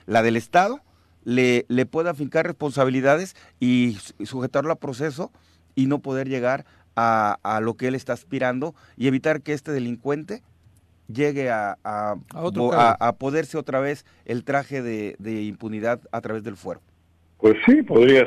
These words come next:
Speaker 3: ser el camino, ¿no? Podría ser, pero ¿a dónde se va a ir? Ustedes están seguros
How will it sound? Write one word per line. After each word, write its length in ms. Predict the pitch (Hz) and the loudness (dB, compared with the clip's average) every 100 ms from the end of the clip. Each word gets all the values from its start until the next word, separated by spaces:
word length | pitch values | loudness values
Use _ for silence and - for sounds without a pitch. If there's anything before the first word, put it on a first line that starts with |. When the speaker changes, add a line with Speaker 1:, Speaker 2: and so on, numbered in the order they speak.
| - | 6
Speaker 3:
ser 200 | 170 113 | 6 8
el 160 | 123 | 6
camino, 420 | 95 113 175 208 160 | 6 6 8 8 8
¿no? 220 | 185 254 - - - - - _ | 6 4 -2 -14 -12 -14 -16 _
Podría 520 | 117 113 131 147 131 | 2 6 8 8 6
ser, 220 | 131 196 143 | 6 4 6
pero 200 | 139 131 | 8 8
¿a 20 | |
dónde 320 | 156 175 175 | 8 6 6
se 100 | - | 8
va 120 | 147 | 8
a 60 | 147 | 10
ir? 420 | 175 131 - - - - _ _ | 8 4 -6 -20 -20 -20 _ _
Ustedes 420 | - - 202 220 180 | 2 6 8 8 6
están 280 | 214 208 139 | 6 6 6
seguros 520 | 131 147 196 160 117 | 6 8 10 8 6